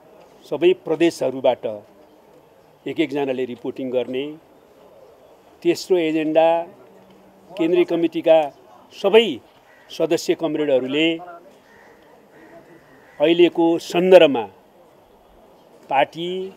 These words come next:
र आन्दोलनलाई कसरी अगाडि बढाउने भन्ने सन्दर्भमा आफआफ्नो सुझाव,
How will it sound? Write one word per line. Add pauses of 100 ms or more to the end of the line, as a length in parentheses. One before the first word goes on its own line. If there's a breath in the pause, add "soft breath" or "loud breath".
(180)
र
आन्दोलनलाई
कसरी
अगाडि
बढाउने (1500)
भन्ने
सन्दर्भमा
आफआफ्नो (960)
सुझाव,